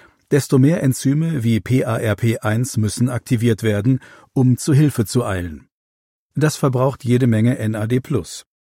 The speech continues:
Weil es im Alter zu immer mehr D-N-A-Schäden kommt, wird durch den steigenden Bedarf an Reparaturenzymen wie P A R P eins der N A D Plus Spiegel stark beansprucht.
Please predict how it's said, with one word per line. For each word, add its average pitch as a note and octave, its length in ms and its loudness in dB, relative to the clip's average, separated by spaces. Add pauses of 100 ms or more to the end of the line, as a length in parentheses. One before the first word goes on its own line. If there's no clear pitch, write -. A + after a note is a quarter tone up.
(500)
Weil G2+ 180 -2
es F#2+ 140 -6
im G#2 120 -2
Alter G#2+ 380 -4
zu C3 160 -2
immer G#2+ 220 0
mehr G#2 200 0
D-N-A-Schäden A#2 760 0
kommt, B2+ 300 0 (420)
wird C3+ 320 -2
durch B2+ 100 0
den A2+ 160 0
steigenden G#2+ 480 0
Bedarf G2 400 -2
an G#2 160 -2
Reparaturenzymen A2+ 1120 0 (280)
wie A2 220 0
P B2+ 240 0
A A2+ 140 -4
R G#2 160 -2
P A2+ 240 -2
eins A2+ 420 -4 (260)
der A#2 300 0
N C#3 140 2
A C3 160 -2
D A2+ 120 0
Plus C3 240 -4
Spiegel A#2 440 0
stark - 480 -8
beansprucht. - 720 -8